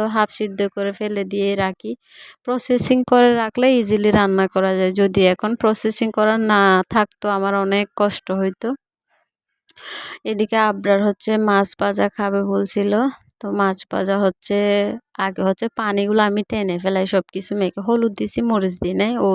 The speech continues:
যেহেতু খাবে মিষ্টি মিষ্টি। এরপর হচ্ছে পানি টেনে ফেললে যদি আপনারা ইয়া দেন, তেল দেন, দেন হচ্ছে যে আর পানিগুলো ছিটবে না, মানে তেল ছিটাবে না আর কি।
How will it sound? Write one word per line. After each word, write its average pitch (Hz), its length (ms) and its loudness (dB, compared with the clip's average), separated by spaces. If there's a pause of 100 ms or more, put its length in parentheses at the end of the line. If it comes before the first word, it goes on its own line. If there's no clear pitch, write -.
যেহেতু 196 360 -2
খাবে 196 300 -2
মিষ্টি 196 400 -4
মিষ্টি। 190 400 -4 (800)
এরপর 202 400 -2
হচ্ছে 196 300 -2
পানি 202 300 -4
টেনে 202 320 -2
ফেললে 202 260 0
যদি 208 320 -2 (120)
আপনারা 190 560 -2 (180)
ইয়া 202 240 2
দেন, 214 200 0 (120)
তেল 202 280 -4
দেন, 220 240 0
দেন 214 200 0
হচ্ছে 208 360 -6
যে 202 120 0
আর 190 180 4
পানিগুলো 185 520 -2
ছিটবে 190 420 -2
না, 185 120 0 (400)
মানে 220 220 -2 (120)
তেল 208 200 -2 (100)
ছিটাবে 202 500 0
না 185 100 -2
আর 180 160 0
কি। 180 180 -6